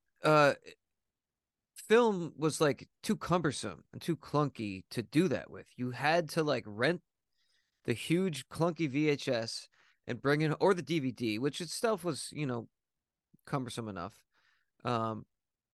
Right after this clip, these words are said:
little bit of an improvement over the, uh,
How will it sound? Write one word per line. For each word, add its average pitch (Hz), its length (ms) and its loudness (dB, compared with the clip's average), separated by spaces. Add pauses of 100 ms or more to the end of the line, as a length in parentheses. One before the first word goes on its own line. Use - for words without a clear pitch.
(140)
little 143 160 2
bit 131 140 0
of 113 120 -4
an 117 80 -6
improvement 101 640 -10 (800)
over 117 360 0
the, 101 500 -6
uh, 101 300 -4